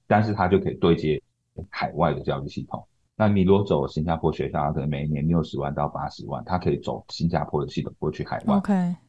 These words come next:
Speaker 1: 这个时候就是超级多钱，因为你可以想象你的小孩在海外十几年，你可能要花一千万。
Speaker 2: 公司会帮我出吗？
Speaker 1: 你只要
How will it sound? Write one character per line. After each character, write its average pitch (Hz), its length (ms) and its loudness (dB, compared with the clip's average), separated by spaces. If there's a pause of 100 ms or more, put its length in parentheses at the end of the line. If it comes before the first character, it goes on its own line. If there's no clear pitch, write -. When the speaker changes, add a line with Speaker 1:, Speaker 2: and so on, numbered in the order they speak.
Speaker 1:
这 143 120 8
个 101 200 6
时 82 100 -2
候 85 160 6
就 95 160 6
是 92 280 2 (580)
超 101 340 4
级 78 180 0
多 71 220 -2
钱， - 260 -6 (120)
因 107 160 4
为 123 120 6
你 82 140 4
可 78 100 2
以 78 60 4
想 69 200 0
象 78 300 2
你 73 200 0
的 80 160 0
小 76 160 -2
孩 71 240 -8
在 92 100 6
海 80 100 4
外 80 120 4
十 78 220 -2
几 78 180 0
年， 67 200 -4 (260)
你 90 180 4
可 90 160 0
能 73 120 0
要 80 80 4
花 78 160 4
一 87 80 -2
千 71 240 -4
万。 69 160 -6 (360)
Speaker 2:
公 226 160 6
司 226 120 2
会 233 140 6
帮 196 180 6
我 180 120 4
出 - 200 -4
吗？ 156 360 0 (220)
Speaker 1:
你 101 180 6
只 104 180 2
要 117 400 4